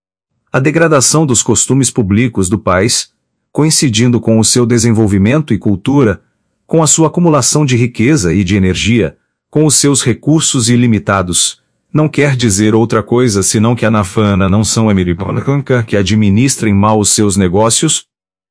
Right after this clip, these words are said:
porque não tem tempo para tomar contas. É como uma fazenda de imensa safra,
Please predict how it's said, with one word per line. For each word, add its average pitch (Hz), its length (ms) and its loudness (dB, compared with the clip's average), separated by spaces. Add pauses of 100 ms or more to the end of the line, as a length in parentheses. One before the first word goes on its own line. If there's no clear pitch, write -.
(240)
porque 135 280 -2
não 151 140 0
tem 123 180 -2
tempo 98 300 -2
para 104 220 0
tomar 98 380 0
contas. - 540 -4 (420)
É 156 100 -2
como 180 220 0
uma 170 160 2
fazenda 131 440 0
de 113 100 0
imensa 117 320 0
safra, - 580 -6